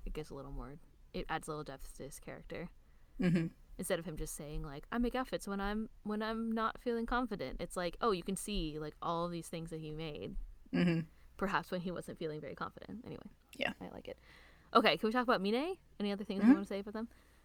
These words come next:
Speaker 1: So this is Mine's first appearance in the twenty nineteen anime.
Speaker 2: Yep.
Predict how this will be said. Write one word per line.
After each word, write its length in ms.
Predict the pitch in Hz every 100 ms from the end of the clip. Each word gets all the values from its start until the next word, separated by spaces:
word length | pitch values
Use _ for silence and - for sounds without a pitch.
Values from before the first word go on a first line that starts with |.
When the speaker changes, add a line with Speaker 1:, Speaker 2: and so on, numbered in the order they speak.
| - -
Speaker 1:
So 160 | 254
this 140 | 254 285
is 80 | 285
Mine's 320 | 262 247 233
first 200 | 226 -
appearance 600 | - 208 196 190 - -
in 200 | - 190
the 640 | 175 175 175 175 170 170 175 - - -
twenty 220 | - 190 175
nineteen 320 | 170 - 156
anime. 520 | - - - - 190 - - - - - -
Speaker 2:
Yep. 160 | 254